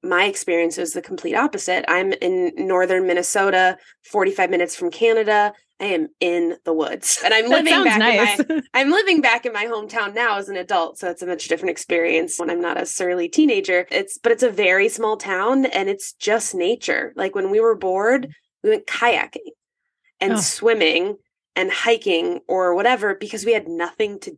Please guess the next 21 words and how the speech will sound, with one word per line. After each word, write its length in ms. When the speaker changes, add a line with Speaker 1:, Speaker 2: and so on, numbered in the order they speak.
Speaker 1:
do. 420
And 220
now 260
Speaker 2:
<laughs> 60
Speaker 1:
that's 140
a 80
privilege. 640
And 160
now 240
I'm, 160
when 240
I, 180
like, 260
make 140
Speaker 2:
Totally. 220
Speaker 1:
plans, 640
I'm 160
like, 240
"Let's 300
go 200
swimming, 720